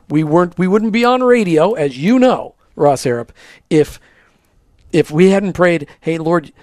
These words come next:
use us in a way where nobody, where, where our success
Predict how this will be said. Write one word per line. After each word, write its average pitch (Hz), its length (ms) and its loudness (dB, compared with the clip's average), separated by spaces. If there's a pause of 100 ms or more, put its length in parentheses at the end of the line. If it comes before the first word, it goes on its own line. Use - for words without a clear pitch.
(220)
use 214 240 0
us 254 140 0
in 214 80 2
a 180 60 0
way 170 160 2
where 143 180 0
nobody, 175 520 -2 (100)
where, 165 220 -2
where 156 240 0
our 160 160 2
success 170 500 -4